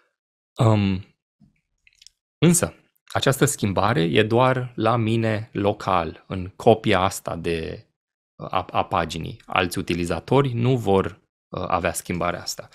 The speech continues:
Nici măcar eu, după ce dau refresh. Dacă dau refresh la pagina acum, s-a întors la JavaScript.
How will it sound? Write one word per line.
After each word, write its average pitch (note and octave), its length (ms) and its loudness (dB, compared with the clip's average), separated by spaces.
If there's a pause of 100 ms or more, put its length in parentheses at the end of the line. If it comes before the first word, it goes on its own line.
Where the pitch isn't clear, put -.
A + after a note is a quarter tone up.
(180)
Nici G2 240 -6
măcar F#2+ 340 0
eu, G2 320 2
după A2+ 240 0
ce G#2+ 160 -2
dau G2 160 2
refresh. A2+ 500 -2
Dacă F#2 240 -8
dau G2+ 180 -2
refresh F#2 340 -6
la F2+ 140 -6
pagina F2 340 -4
acum, D3 440 -4
s-a - 180 -8
întors G#2+ 320 -4
la G2 140 0
JavaScript. - 720 -2